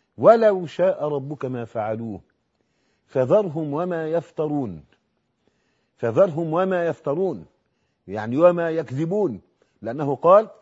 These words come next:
"يوحي بعضهم إلى بعض زخرف القول غرورا". الأقوال المزخرفة المزينة التي تلبس الحق صورة الباطل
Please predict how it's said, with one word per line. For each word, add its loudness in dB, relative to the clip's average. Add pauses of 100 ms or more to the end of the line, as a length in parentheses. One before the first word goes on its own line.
(340)
"يوحي -2
بعضهم -2
إلى -4
بعض -8
زخرف -4
القول -6
غرورا". -8 (880)
الأقوال -2
المزخرفة -6 (100)
المزينة -4 (1300)
التي 0
تلبس -2
الحق -2
صورة -4
الباطل -6